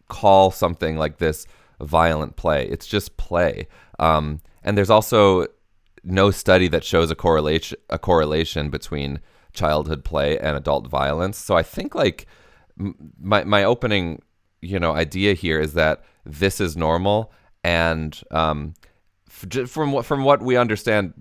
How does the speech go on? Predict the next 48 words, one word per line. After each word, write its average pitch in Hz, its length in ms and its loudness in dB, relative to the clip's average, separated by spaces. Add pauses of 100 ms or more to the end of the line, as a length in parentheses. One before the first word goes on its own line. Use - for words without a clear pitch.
based 101 320 -2 (100)
solely 107 400 2
on 90 100 4
the 80 80 -6
question, 90 420 -2
I 82 100 0
don't 90 100 0
know 82 100 -2
what's 78 180 -4
going 78 220 -6
on 65 120 -6
at 64 80 -14
home. 117 340 0 (300)
I 90 80 0
don't 90 100 2
know 85 120 2
if - 120 -8
they're 80 140 0
working 82 380 -4
through 87 220 -6
some 85 160 -10
stuff 82 380 -2
in, 85 380 -6 (300)
in 90 160 -4
play 90 400 2
that, 78 300 0
uh, 73 260 0 (420)
you 85 100 -4
know, 73 400 -4
they, - 180 -6
they 85 160 -4
might 78 220 -4
have 78 340 -8 (220)
seen 87 600 -6
at, 85 240 0
at 85 160 -4
home 92 260 -2
or 90 80 0
on 90 120 -2
T 90 140 -8
V. 95 140 -4
But 87 260 0 (280)
from, 107 240 -4
from 107 160 -4
what 139 200 0
I 175 180 -4 (100)
understand, 101 720 0
like, 78 320 -4